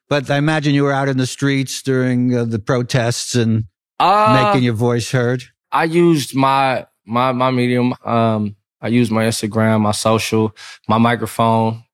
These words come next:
Speaker 2: to kinda shed light on some things. Um, I've been outside, just period. You know what I'm saying? I, I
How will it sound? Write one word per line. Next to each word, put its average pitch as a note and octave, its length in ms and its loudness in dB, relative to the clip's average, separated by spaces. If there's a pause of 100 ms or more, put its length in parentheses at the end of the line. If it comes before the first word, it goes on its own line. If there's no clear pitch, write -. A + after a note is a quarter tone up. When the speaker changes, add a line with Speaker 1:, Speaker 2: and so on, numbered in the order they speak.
(120)
Speaker 2:
to A#2+ 100 -6
kinda A#2+ 220 -2
shed A#2 300 0
light A#2 180 0
on A2+ 100 -2
some G#2 220 -6
things. A#2 560 0 (560)
Um, A#2+ 240 2
I've F3+ 180 2
been D#3+ 140 0
outside, B2 640 0 (360)
just - 260 -8
period. A2+ 520 -2
You C3 120 0
know C#3 60 0
what C#3 40 2
I'm C3 60 -2
saying? B2+ 240 0
I, B2+ 140 2
I C3 340 -2